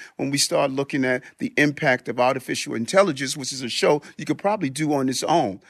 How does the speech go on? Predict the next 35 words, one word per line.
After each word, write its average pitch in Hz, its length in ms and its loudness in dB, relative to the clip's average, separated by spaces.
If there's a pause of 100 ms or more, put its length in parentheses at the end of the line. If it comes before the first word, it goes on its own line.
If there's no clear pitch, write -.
(160)
You 127 140 4
know, 127 400 4
it's 131 180 0
no 151 160 4
secret 226 380 0
that 151 160 10
Ox-, 147 320 2
Oxford 170 320 0
University 185 640 0
is 170 100 0
stating 175 360 4 (140)
forty-seven 208 720 2
percent 196 320 -4
of 170 80 -6
the 151 80 0
jobs 135 640 0 (340)
that 151 380 8
we 165 100 4
are 156 60 4
training 202 540 2
our 160 100 2
babies 160 420 0
for 151 200 -2
now 143 520 0
won't 151 300 -2
be 135 220 0
around 120 680 0
in 139 120 0
twenty 214 480 -4
years. 180 400 -4 (140)
This 170 120 0
is 202 80 0
not 214 180 4
Eric's 196 280 4
study. - 340 -4